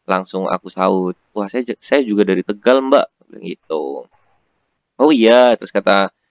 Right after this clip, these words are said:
Mbak Binta, eh, bilangnya, "Ya kalau nggak ada kenapa nggak buat aja," gitu, katanya gitu.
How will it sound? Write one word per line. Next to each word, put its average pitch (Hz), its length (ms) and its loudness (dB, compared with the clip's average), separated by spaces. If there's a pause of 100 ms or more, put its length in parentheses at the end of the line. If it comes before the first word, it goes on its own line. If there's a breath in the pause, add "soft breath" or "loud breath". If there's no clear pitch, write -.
(200)
Mbak - 200 0
Binta, 104 560 -2 (960)
eh, 95 240 -2
bilangnya, 95 400 -4 (160)
"Ya 107 100 0
kalau 113 220 0
nggak 98 180 0
ada 175 140 -4
kenapa 110 240 -8
nggak 92 240 -2
buat 90 160 -4
aja," 113 440 0
gitu, 82 360 -18
katanya 90 380 -14
gitu. - 260 -16